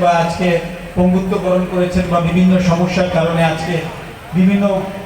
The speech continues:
জেলায় যে পঁচাত্তর বছর জন্মদিন পালন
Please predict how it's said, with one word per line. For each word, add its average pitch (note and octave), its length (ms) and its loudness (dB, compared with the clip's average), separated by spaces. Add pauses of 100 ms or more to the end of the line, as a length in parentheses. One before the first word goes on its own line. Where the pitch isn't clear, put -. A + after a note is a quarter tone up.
(720)
জেলায় F#3+ 360 2
যে F3+ 140 2 (240)
পঁচাত্তর F3+ 480 0
বছর F#3 240 2 (1300)
জন্মদিন F#3 500 2
পালন F3 220 2